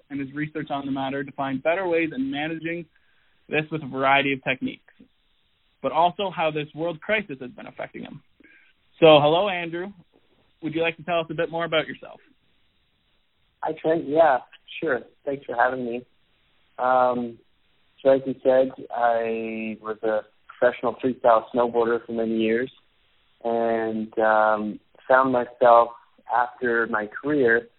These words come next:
Speaker 2: um, in a bit of rough shape, as you can imagine from the amount of injuries one sustains from jumps gone wrong over the years and stuff.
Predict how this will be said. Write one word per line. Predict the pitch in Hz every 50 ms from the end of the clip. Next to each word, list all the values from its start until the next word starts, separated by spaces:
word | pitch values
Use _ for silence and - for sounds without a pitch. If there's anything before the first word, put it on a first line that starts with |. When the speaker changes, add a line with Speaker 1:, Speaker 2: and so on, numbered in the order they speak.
| _ _ _ _ _ -
Speaker 2:
um, | 117 113 110 110 107 107 104 104 107 - _ _ _ _ _ _ _ _ _ -
in | - 135
a | 131
bit | 127 - 175 170
of | 156 127 -
rough | 147 147 139 - - - - -
shape, | 135 139 151 165 170 - -
as | 123 113 -
you | 131
can | 120 - 123
imagine | 120 117 113 113 117 117 113 - 123 120 113 -
from | - 123 117 113 110 110 110 107 101 - _ _ _ _ _ -
the | 110
amount | 110 110 110 107 107
of | 98 -
injuries | 95 120 117 117 113 117 117 120 120 110 -
one | 113 113 110 113 110 _
sustains | - - - - 113 110 110 110 113 113 - - -
from | 113 107 104 104 104 - - _ _ _ _ _ _ _ _ _ _ _ _ _ _ _ _ _ _ _ _ _ -
jumps | - 123 120 120 - - - -
gone | 135 120 120 120 117 113
wrong | 117 117 120 120 120 123 127
over | 127 123 117 123 120 117
the | 120
years | 120 117 120 123 123 123 131 135 131 - -
and | 127 120 113 _
stuff. | - 131 131 139 143